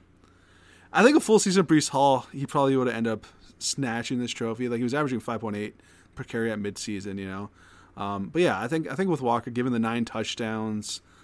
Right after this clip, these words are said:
the over a thousand yards, um, hard to argue against him.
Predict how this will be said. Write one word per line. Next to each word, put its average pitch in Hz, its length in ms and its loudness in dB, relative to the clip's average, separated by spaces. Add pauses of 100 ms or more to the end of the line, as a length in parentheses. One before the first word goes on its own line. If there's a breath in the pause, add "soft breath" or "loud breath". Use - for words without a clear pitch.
the - 100 -6
over 135 240 2
a 120 60 2
thousand 110 380 -2
yards, 98 760 -6 (540 soft breath)
um, 107 240 -6
hard 156 320 0
to 170 100 2
argue 101 320 -4
against 95 380 -10
him. 92 200 -12